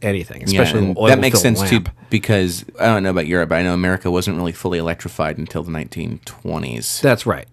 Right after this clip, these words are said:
Speaker 1: And, you know, this is also the advent of the First World War, so in
Speaker 2: Right.
Speaker 1: nineteen fourteen, there was no time for fooling around with this, and they never really came back as a result. Early kind of electric Christmas lights, uh, like you said, weren't really introduced until about the eighteen eighties,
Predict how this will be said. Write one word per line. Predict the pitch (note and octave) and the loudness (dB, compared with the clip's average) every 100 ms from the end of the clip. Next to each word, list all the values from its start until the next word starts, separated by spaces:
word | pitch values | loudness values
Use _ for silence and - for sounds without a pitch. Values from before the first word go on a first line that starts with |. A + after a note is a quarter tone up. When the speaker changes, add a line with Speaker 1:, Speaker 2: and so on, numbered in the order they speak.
| - | 2
Speaker 1:
And, | C3 C3 B2+ B2 | 4 4 2 0
you | - D3 | 2 4
know, | A#2 | 4
this | A2+ C3 C3 | 2 2 4
is | |
also | A#2+ A#2 B2 | 4 4 2
the | A2+ | 4
advent | G#2 G#2 A2 | 4 2 0
of | G2 F#2+ | -2 -2
the | G2 F#2 | 0 0
First | A2 - | 0 0
World | E2 E2+ | -2 4
War, | A2 E2+ | 4 2
so | - F2 | -2 -2
in | |
Speaker 2:
Right. | F2 F2+ | -2 0
Speaker 1:
nineteen | F2+ | 2
fourteen, | D#2+ G2 - G2 F2 F2+ | 2 0 0 -2 -4 -8
there | G2+ B2+ A2 A#2+ | -8 -6 0 2
was | A2 | 2
no | G2+ | 2
time | F2 A#2 F#2 | 0 0 0
for | F2+ F2 | -4 -6
fooling | D#2+ - F#2 | -4 -2 -2
around | F2+ F#2 E2 | -2 -6 -8
with | |
this, | - D2+ C#3 | -8 -4 2
and | |
they | D3+ | 4
never | C#3+ A#2+ | 4 4
really | G2 F2 | 0 -2
came | G#2 F2 | -4 -2
back | F2+ F2+ - | -2 -4 -6
as | D#2 | -8
a | |
result. | C#2 D#2 E2+ - - - - - - - _ | -6 -4 -4 -6 -12 -20 -20 -20 -20 -20 _
Early | C#3+ E3 F#3 G3 | 6 6 6 4
kind | - D3+ | 4 4
of | B2 | 4
electric | A2+ A2 B2 | 4 2 0
Christmas | - C#3+ C3+ B2 | 2 2 2 4
lights, | A#2+ A2+ - - - - - | 4 4 0 -4 -10 -20 0
uh, | G#2+ G2+ | 4 4
like | G#2+ | 4
you | G#2 | 2
said, | A#2+ G#2 | 4 4
weren't | G#2+ G#2 | 4 4
really | G#2+ G2+ | 2 2
introduced | G2 F#2+ F#2+ G2 | 0 0 -2 -2
until | F#2 | -2
about | F2 F2 | -2 -2
the | - | -4
eighteen | F#2 - F#2 | -4 -4 -2
eighties, | - G3+ A2 G#2 | 2 4 2 0